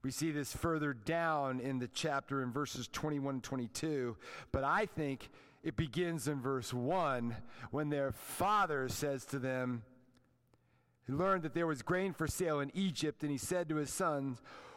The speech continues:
"Why do you look at one another? Behold, I have heard that there is grain for sale in Egypt. Go down to buy grain for us there,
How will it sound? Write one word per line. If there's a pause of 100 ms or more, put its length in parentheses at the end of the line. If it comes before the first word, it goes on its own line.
(140)
"Why
do
you
look
at
one
another? (500)
Behold,
I
have
heard
that
there
is
grain
for
sale
in
Egypt.
Go
down
to
buy
grain
for
us
there,